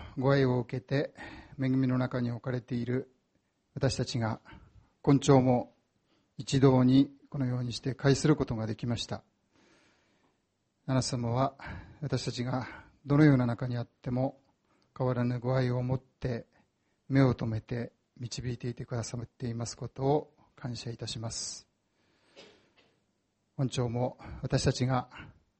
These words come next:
真の礼拝者として招かれて、御前に礼拝を捧げようとしておりますけれども、主なる誠の神様を礼拝できますこと、そして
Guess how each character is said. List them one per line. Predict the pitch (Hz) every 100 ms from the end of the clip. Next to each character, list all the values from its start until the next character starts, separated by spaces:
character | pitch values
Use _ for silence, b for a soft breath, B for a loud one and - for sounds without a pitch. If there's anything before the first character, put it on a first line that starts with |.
| _ _ _ _ _ -
真 | - 156
の | 135
礼 | 131 139
拝 | 147
者 | 143 139
と | 123
し | -
て | - 131
招 | 120 123 123
か | 139
れ | 127
て、 | - 120 110 _ b b _ -
御 | 131
前 | 131 131 123
に | 127 139 - _ _ _ -
礼 | 135 123
拝 | 127 127
を | 143 -
捧 | - 127 135
げ | 123
よ | 123
う | 127
と | 120
し | -
て | 135
お |
り | 139
ま | 143
す | -
け | 131
れ | 120
ど | 110
も、 | 110 - _ b b b b b b b b b b _ _ _ _
主 | - 143
な | 131
る | 123 - - B B
誠 | 143 139 135
の | 131 - - 92
神 | 156 127
様 | 127 113 117
を | 151 -
礼 | 131
拝 | 123 135
で | 127
き | 127
ま | 143
す | 135
こ | - 131
と、 | 113 - _ _ _ b b b b b b b
そ | -
し | 120
て | - 120 123